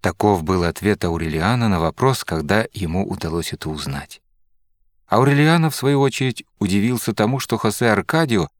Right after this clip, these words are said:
при ближайшем знакомстве – оказался не тем человеком, каким ему представлялся, когда бродил по пустому дому.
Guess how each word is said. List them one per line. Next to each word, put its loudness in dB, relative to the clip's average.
при 2
ближайшем 0
знакомстве – -4
оказался 0
не 2
тем -2
человеком, -2
каким 0
ему 0
представлялся, -2
когда -2
бродил -2
по -6
пустому -4
дому. -4